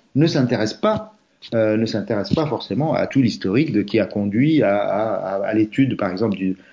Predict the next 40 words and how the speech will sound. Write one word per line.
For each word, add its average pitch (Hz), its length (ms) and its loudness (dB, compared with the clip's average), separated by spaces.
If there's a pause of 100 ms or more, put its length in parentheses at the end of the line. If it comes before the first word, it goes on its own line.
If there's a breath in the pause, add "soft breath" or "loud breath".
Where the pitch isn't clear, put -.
(160 soft breath)
à 95 80 0
l'étude 101 340 -2
du 92 120 -2
cerveau, 92 420 0
et 113 40 0
cetera. 160 360 0
Donc 110 180 -2
c'est 113 120 -2
pas 113 120 2
du 104 160 -4
tout 143 160 2
dans, 98 220 0
dans 98 180 2
nos 113 140 4
études. 143 360 2
Je 92 80 -4
veux 101 60 0
dire, 104 120 0
on 95 40 -4
fait - 140 -6
des 95 120 -2
études 98 260 -4
de 101 100 0
biologie, 104 600 0
on 123 100 4
regarde 107 280 0
comment 98 200 0
ça 87 160 -6
fonctionne, 147 600 2
euh, - 580 -6
et 90 40 -2
cetera. 147 360 0
Donc 113 200 0
quelques 139 380 2
personnes 123 420 0
vont 98 140 -4
s'intéresser 110 540 -2
effectivement 104 480 -2
à 95 60 -2
l'historique. 147 600 0